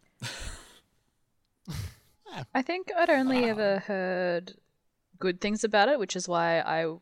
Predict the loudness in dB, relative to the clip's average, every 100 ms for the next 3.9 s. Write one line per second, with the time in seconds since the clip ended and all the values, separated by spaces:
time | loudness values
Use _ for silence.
0 | _ _ _ _ _ _ _ _ _ -12
1 | -10 -8 -12 -16 -20 -8 -4 -4 -4 -8
2 | _ -4 -4 -4 _ _ _ _ -8 -4
3 | 0 2 2 2 0 0 -4 -6